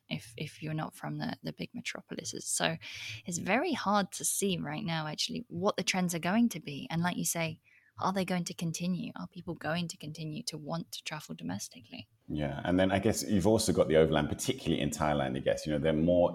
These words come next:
Speaker 2: um, domestic flights are being put on, extra routes, extra services, extra frequencies.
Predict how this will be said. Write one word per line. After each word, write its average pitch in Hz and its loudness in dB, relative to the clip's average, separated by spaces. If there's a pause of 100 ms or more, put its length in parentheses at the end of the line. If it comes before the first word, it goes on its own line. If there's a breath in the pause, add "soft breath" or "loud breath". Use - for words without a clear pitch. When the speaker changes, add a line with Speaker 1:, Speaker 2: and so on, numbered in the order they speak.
Speaker 2:
um, 71 2
domestic - -4
flights 71 2
are 73 0
being 71 0
put - 0
on, 71 4
extra - 0
routes, 76 4
extra - -4
services, 71 2
extra - -4
frequencies. - -2